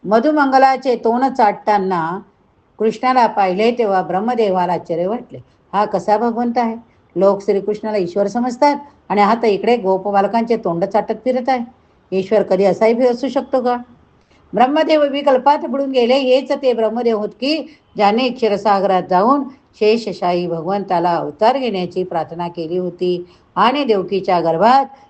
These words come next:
भगवंताने प्रवेश केल्यावर याच ब्रह्मदेवाने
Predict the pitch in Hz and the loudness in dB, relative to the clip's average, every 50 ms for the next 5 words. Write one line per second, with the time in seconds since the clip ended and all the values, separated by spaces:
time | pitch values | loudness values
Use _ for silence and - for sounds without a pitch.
0 | _ - - 196 202 185 196 247 247 226 202 - 180 175 185 202 233 269 285 - | _ -4 0 2 2 4 4 4 2 2 0 0 0 0 2 2 2 0 0 0
1 | - 220 202 220 254 294 285 294 - - 226 220 208 208 202 202 220 254 254 220 | 0 0 4 4 4 2 2 -4 -6 -2 0 0 2 2 2 4 4 2 0 0
2 | - - - _ _ _ - 190 220 233 269 233 - 294 262 226 233 214 208 214 | -2 -8 -12 _ _ _ -2 2 2 2 2 2 2 0 2 2 2 0 0 0
3 | 214 214 202 196 185 180 185 180 185 185 208 240 277 311 311 302 - - | -4 -2 -2 0 0 0 2 2 0 0 0 0 0 0 -2 -2 -8 -18